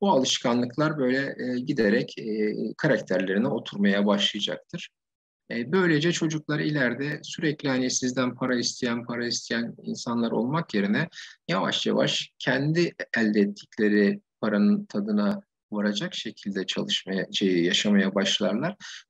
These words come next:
Ve bu onları ileride, e, işe girdiklerinde de rahat ettirecektir. Yani ne kadar çok para kazanırlarsa kazansınlar, belirli ihtiyaçlarından sonra bunları tasarruf etmeyi çok iyi öğrenecekler.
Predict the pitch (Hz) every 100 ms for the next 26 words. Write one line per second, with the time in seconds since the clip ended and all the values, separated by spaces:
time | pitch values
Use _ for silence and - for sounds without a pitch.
0 | - 170 165 170 175 185 202 - - -
1 | 131 165 180 175 - - - 214 202 202
2 | 202 - 196 156 120 - 123 123 151 196
3 | 113 92 80 - - - 95 - - -
4 | - - - - - _ 143 143 147 202
5 | 202 147 - 123 - 120 120 117 117 117
6 | 113 107 104 113 - 107 110 107 - 113
7 | - - - 165 175 170 151 - 131 -
8 | 135 139 165 175 - 107 113 156 - _
9 | _ _ _ _ - 131 123 123 127 117
10 | 110 - 110 120 - - 107 107 104 151
11 | - 143 143 143 139 147 - 147 147